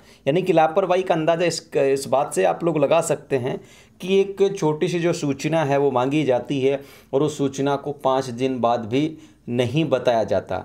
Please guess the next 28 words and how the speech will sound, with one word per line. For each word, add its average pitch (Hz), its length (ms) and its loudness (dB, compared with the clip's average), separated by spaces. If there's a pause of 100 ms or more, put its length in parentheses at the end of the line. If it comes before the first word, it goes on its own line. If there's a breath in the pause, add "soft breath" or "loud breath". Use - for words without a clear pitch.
(300 soft breath)
तो 143 60 -2
ये 185 160 2
गंभीर 147 440 0
लापरवाही 139 540 0
है 151 100 0
और - 120 0
इसी 156 240 -2
की 196 140 -4
वजह 135 280 2
से 165 180 0 (600 soft breath)
नियुक्ति 151 520 -4
जो 156 160 0
है 151 120 0 (240)
नहीं 143 380 0
हो 139 160 2
पा 120 180 0
रही 117 260 -2
है। 151 100 2
हम 151 120 -2
आपको 135 260 -2
बताते 127 440 0
हैं 135 80 -6
किस 147 200 -6
भर्ती 117 300 -4
का 131 120 0
ये 131 80 2
मामला 117 360 -2
है 135 160 -6